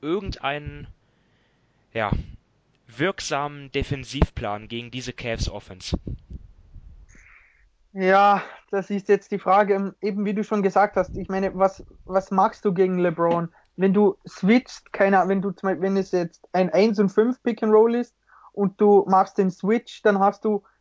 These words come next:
Speaker 2: ja, LeBron gegen einen Big, also dann hast du entweder LeBron gegen, gegen Turner oder gegen, ähm, Sabonis und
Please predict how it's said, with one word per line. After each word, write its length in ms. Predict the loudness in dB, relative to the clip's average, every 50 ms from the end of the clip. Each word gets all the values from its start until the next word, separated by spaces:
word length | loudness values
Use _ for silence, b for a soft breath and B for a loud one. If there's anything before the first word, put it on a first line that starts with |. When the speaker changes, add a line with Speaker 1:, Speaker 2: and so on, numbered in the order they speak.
| _ _
Speaker 2:
ja, 280 | 2 4 6 6 4 4
LeBron 440 | 2 0 -2 0 0 0 0 0 0
gegen 240 | -2 -2 -2 -2 0
einen 340 | 0 0 0 0 -2 -6 -6
Big, 320 | _ -6 -6 -6 -2 0
also 260 | 0 0 0 0 -4
dann 160 | -6 -4 -2
hast 220 | 0 -2 -2 0 0
du 40 | 0
entweder 380 | 0 0 0 0 0 0 0 B B B B B 0
LeBron 680 | 2 2 4 4 6 6 6 6 6 4 2 0 0
gegen, 680 | 2 4 4 4 4 2 -4 -8 -8 -6 -8 -8 -10 -12 _ _ _ _ -2
gegen 360 | 0 0 0 0 -4 -6 -6 _
Turner 600 | 2 4 4 6 4 4 4 4 2 2 0 b b b b -2
oder 240 | 0 2 2 2 2
gegen, 520 | 2 2 2 2 2 0 -2 0 0 0 2 2
ähm, 520 | 4 4 4 4 2 0 -2 -4 -6 -8 _ _
Sabonis 840 | -10 -2 -2 -2 2 4 6 6 6 6 4 2 0 -2 -4 _ b b b b
und 260 | 0 0 0 0 -2